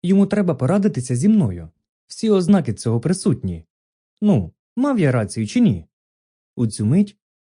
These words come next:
заспаний незнайомець кинувся до наших дверей і взявся судомно смикати дзвоника, виповнивши дзеленчанням весь будинок. За хвилину він забіг до кімнати, голосно відсапуючись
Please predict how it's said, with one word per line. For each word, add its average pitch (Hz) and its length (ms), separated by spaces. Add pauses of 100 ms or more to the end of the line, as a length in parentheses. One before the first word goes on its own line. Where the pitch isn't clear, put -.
заспаний 175 480
незнайомець 117 760 (280)
кинувся 285 400
до 160 120
наших 123 280
дверей 139 480 (280)
і 135 100
взявся 165 420
судомно 220 400
смикати 190 420
дзвоника, 123 600 (300)
виповнивши 117 560
дзеленчанням 101 760 (100)
весь 180 220
будинок. 143 600 (520)
За 117 180
хвилину 127 540 (280)
він 208 200
забіг 185 280
до 160 120
кімнати, 160 540 (260)
голосно 190 480
відсапуючись 135 880